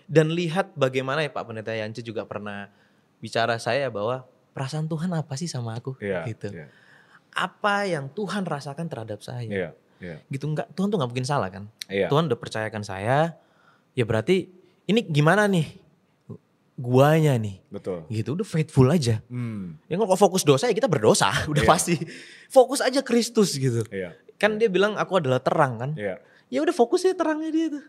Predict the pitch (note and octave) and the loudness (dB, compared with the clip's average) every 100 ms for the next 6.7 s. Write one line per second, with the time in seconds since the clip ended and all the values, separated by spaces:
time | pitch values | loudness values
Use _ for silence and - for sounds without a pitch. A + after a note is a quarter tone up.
0 | _ - - G3+ G#3 A#3 A#3 A#3 G#3 A#3 | _ -6 0 0 4 4 4 2 2 2
1 | G#3 G#3+ F3 F#3 G3+ C4 - D#3+ D3 D#3+ | 2 0 0 0 -4 -6 -8 -4 0 0
2 | F#3+ F#3 G#3 - B2+ D#3+ F#3 G#3 F#3+ F#3 | 0 -4 -8 -4 -2 0 0 0 -2 -4
3 | B2+ C3+ C3 A#2 G#2+ D#3+ G3 G3+ G3 F3+ | -2 -2 -2 0 2 2 0 -4 -6 -4
4 | F#3+ F#3+ F#3 F#3+ G3 F#3 F#3+ G#3 A#3 B3 | -2 0 0 0 -2 -2 -4 -6 -8 -6
5 | F3 A#2+ A#2 G#2 G#2 G2 G#2 A2 G2+ G2 | -4 -4 -6 -8 -10 -12 -14 -12 -12 -12
6 | F#2+ G2+ C#3 C3+ G#2 F2+ | -12 -14 0 0 0 -10